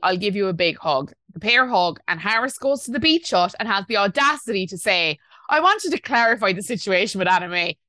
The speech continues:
This is how I feel, and I had to tell her. The best way to sort it is to end it. She's a good-looking girl, but I just don't see any potential."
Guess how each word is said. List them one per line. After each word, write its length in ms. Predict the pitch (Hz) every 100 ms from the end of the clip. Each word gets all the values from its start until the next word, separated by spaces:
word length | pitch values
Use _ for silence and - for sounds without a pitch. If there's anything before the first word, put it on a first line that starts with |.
| _
This 160 | 392
is 100 | 370
how 140 | 339 277
I 100 | 247
feel, 400 | - 214 196 190 - -
and 80 | 190
I 40 |
had 200 | 190 185 -
to 100 | 175
tell 200 | 175 151
her. 160 | 139 - _
The 60 | 202
best 280 | 185 302 311
way 120 | 311
to 80 | 302
sort 360 | - 247 233 226
it 200 | 214 -
is 100 | 196 -
to 160 | -
end 220 | 175 170
it. 180 | 147 143 - _
She's 220 | 320 311
a 40 |
good-looking 440 | 277 392 302 240 202
girl, 320 | 196 180 160
but 160 | 208
I 100 | 269
just 180 | 294 277
don't 240 | 208 196 175
see 120 | 170
any 160 | 151
potential." 480 | 151 170 160 165 147